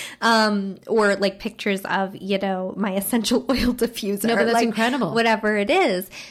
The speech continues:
Speaker 1: So tell us about how you started writing. You started writing down your feelings.
Speaker 2: Mm-hmm. Mm-hmm.
Speaker 1: Um, tell me a little bit about that process for you.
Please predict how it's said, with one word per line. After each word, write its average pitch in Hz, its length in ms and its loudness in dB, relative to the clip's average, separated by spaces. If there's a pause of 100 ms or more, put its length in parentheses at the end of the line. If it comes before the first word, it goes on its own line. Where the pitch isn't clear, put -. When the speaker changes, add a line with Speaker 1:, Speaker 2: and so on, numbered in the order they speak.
Speaker 1:
So 247 280 0
tell 269 380 0
us 311 180 0
about 262 300 0
how 214 220 -2
you 214 500 -4
started 220 520 -2
writing. 170 240 -4
You 165 60 -10
started 196 340 -4
writing 190 280 -2
down 180 180 -2
your 170 100 -6
feelings. 269 920 0
Speaker 2:
Mm-hmm. - 420 -12
Mm-hmm. - 20 2
Speaker 1:
Um, 196 560 2
tell 226 260 -2
me 220 100 0
a 220 80 -2
little 196 200 0
bit 196 100 -2
about 180 240 -2
that 165 180 -4
process 160 560 -6
for 156 140 -8
you. 139 320 -6